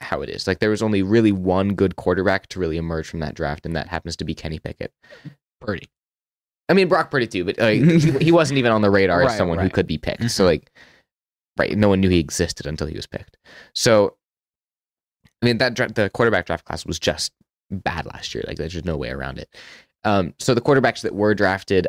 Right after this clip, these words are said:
Speaker 1: I don't think are gonna be, like, legitimate starters other than Purdy and Pickett. I mean, I don't think Matt Corral will have,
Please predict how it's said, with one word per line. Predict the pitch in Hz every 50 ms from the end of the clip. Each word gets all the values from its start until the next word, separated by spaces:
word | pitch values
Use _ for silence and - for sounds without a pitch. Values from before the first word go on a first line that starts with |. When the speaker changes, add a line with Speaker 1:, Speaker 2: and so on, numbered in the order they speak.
| - _
Speaker 1:
I | 78 78
don't | 90 90 - - 98 87 87 - _ _ _
think | _ - _ - 80 76 82 - - - _ _ _ _ _ _ 85
are | 87 87
gonna | 78 80 76 76
be, | 69 82 82 85 82 82 - -
like, | - 85 - -
legitimate | 82 80 78 78 71 76 78 - -
starters | - 69 73 76 76 78 76 - -
other | 90 87 85 76
than | 67 69 73 80
Purdy | - 85 80 76 76 73
and | 71 69
Pickett. | 73 71 69 76 - - _ _ _ - - _ _ _ _ _ _ _ _ -
I | 95
mean, | 85 67 57 - -
I | 90
don't | 67 -
think | 101 85 82
Matt | 80 69 - -
Corral | - - 90 90 92 92 92 90
will | 90
have, | 90 87 87 85 80 80 80 78 - - -